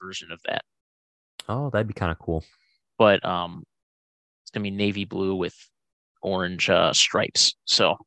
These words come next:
Speaker 1: I don't know, but, eh, it's, it's, it's funny that those are, those are classic jerseys now from when we were six or seven years old.
Speaker 2: Yeah.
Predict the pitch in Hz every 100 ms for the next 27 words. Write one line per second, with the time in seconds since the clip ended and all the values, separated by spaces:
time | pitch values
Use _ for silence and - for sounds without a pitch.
0 | _ _ - - - _ 240 208 208 -
1 | 160 - - 165 156 - _ _ _ _
2 | - _ _ - 156 - - 151 - 151
3 | - 156 180 190 147 123 - _ _ _
4 | _ _ - 120 120 117 117 104 117 117
5 | 123 117 120 113 113 - - 107 120 107
6 | 98 95 - _ - 104 101 104 101 98
7 | - _ _ _ _ _ - 113 - 107
8 | 110 107 107 101 104 107 110 _ _ _
9 | _ - 117 101